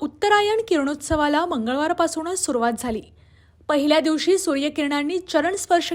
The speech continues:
केला. बुधवारी मात्र वातावरण स्वच्छ होते, हवेत धुलीकण देखील कमी होते, वाऱ्याचा वेग योग्य होता, सूर्यकिरणांमध्ये प्रखरता होती,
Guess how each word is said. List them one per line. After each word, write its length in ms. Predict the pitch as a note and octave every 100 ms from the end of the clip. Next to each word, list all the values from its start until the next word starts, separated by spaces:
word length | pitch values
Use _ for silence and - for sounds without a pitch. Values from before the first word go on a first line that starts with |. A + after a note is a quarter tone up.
| D4
केला. 200 | A3 G3 - _ _ _ _
बुधवारी 440 | C#4+ E4+ F4+ G4 A#4
मात्र 340 | G#4+ F#4 F#4
वातावरण 540 | G4 B3 B3+ C#4 D#4 F4+
स्वच्छ 400 | - C4 C4 C#4+
होते, 440 | C4 B3+ D#4 - _ - - _ -
हवेत 200 | D4 E4
धुलीकण 520 | D4 D4 D#4+ D#4+ E4
देखील 280 | D#4+ D#4 E4+
कमी 280 | - D4 F#4
होते, 300 | D#4 B3 A3 - - - -
वाऱ्याचा 440 | C#4 C#4+ D#4+ E4 G#4
वेग 280 | D4 D4+ F4
योग्य 400 | D4+ C#4 D4+ F4+
होता, 300 | C#4+ A3+ - - - _ -
सूर्यकिरणांमध्ये 1000 | - E4 F4+ F4+ D#4+ D#4+ E4 E4 C4 F4
प्रखरता 560 | - C4 C4+ F#4 -
होती, 460 | F#4 C4+ A3 C4 F3